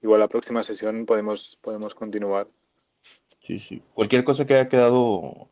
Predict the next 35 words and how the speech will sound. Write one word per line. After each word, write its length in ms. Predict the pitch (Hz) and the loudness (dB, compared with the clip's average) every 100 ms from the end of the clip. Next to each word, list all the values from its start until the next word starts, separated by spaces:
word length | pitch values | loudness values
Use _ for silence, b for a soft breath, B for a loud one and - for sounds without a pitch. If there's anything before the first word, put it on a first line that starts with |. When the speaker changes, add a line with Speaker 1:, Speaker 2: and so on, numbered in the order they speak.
| _ | _
Speaker 2:
corta, 320 | - 113 127 | -4 -4 -4
por 80 | 113 | -2
ejemplo, 240 | 117 123 | -2 0
lo 160 | 117 107 | 0 2
de 80 | 101 | 2
la 320 | 98 95 92 | 2 2 2
velocidad 420 | 92 95 90 107 | -2 -4 -2 -2
monetaria, 460 | 117 127 117 117 120 | 0 -2 -2 -2 -2
yo 60 | |
creo 120 | 110 - | -4 -10
que 60 | |
sí 100 | 113 | -10
la 100 | 107 | -8
tengo 160 | 104 107 | -6 -8
que 60 | - | -10
explicar 340 | - 92 98 | -18 -10 -10
después. 420 | 98 - 101 - _ b b b b _ - | -10 -12 -14 -16 _ b b b b _ -12
Speaker 1:
Sí, 380 | 87 82 - 143 | -12 -4 4 6
Speaker 2:
Este, 140 | 147 | 6
Speaker 1:
esta, 220 | 147 165 | 6 6
mira, 220 | 160 151 139 | 6 6 6
hay 140 | 147 | 8
dos 140 | 160 170 | 8 6
Speaker 2:
en 20 | |
Speaker 1:
cosas, 160 | 185 185 | 4 4
Speaker 2:
detalle. 160 | 107 | 4
Speaker 1:
hay 60 | 135 | 4
dos 140 | 151 | 4
cosas, 260 | - 165 170 | 4 0 4
Aarón, 260 | 156 160 156 | 6 6 4
que, 80 | - | -4
Speaker 2:
Pero 140 | 110 | -4
para 100 | 131 | 0
Speaker 1:
hay, 40 | 131 | 0
Speaker 2:
después. 180 | - | 0